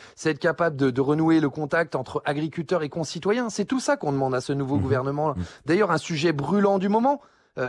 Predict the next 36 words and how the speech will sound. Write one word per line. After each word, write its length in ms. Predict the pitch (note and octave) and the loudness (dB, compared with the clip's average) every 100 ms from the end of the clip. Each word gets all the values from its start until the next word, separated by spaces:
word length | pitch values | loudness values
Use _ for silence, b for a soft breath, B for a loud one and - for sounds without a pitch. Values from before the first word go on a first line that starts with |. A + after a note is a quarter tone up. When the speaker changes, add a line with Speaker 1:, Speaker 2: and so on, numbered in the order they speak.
| - | -4
Speaker 1:
qui 100 | D#3+ | -2
a 40 | |
rien 220 | B2+ D3+ D#3 | -2 0 0
à 60 | |
voir 240 | D3+ F3+ D3+ | 2 2 2
avec, 240 | G3+ - | 0 0
euh, 80 | C3+ | -2
avec 220 | C#3+ C#3 | -2 -4
les 80 | D#3+ | -4
céréales. 420 | D#3 E3+ F3 A3+ - B B | -4 -2 0 0 -2 B B
Le, 140 | D3+ | -6
le 160 | D#3 E3 | 0 0
sujet 480 | - G3+ E3+ A3 A3 | 0 -4 0 2 2
du 180 | D3 | 0
loup 240 | F3 F#3+ G3+ | -2 0 0
et 60 | |
de 100 | D#3 | 2
l'ours, 360 | F3+ A#3 B3+ - b b | 2 0 -2 -8 b b
aujourd'hui, 500 | C#3+ C3+ D#3 D3+ F#3+ | -6 -2 -2 -2 -2
l'ensemble 360 | E3 D3 D#3 D#3+ | 0 0 0 -4
des 260 | D3 C3+ E3+ | -2 0 0
éleveurs 400 | D#3+ E3+ F3+ D#3 | 2 4 4 2
des 100 | A#2+ | 0
zones 220 | C#3+ C3 | -4 -2
pastorales, 640 | D#3+ - F3 D#3 E3+ C#3+ B B - | -2 0 0 2 2 0 B B -4
euh, 240 | B2 A#2+ | -4 -4
vont 320 | B2 B2 F3+ | -8 -2 0
remettre, 480 | F3 E3+ F3+ F3 - | 2 2 2 0 0
remettre 500 | A2+ D3 F#3 F#3+ - | -2 0 0 0 -4
l'ensemble 520 | C#3+ E3+ F3+ - F#3+ | -4 -2 -2 -2 -2
de 60 | E3 | 0
leurs 220 | E3+ D3 | 0 0
animaux 420 | E3 E3 E3+ F3+ C#3 | -2 -2 0 0 0
dans 140 | C3+ | -2
les 180 | C3+ C3 | -2 -4
alpages 480 | C#3 G3+ B3 C#4 | -2 2 2 2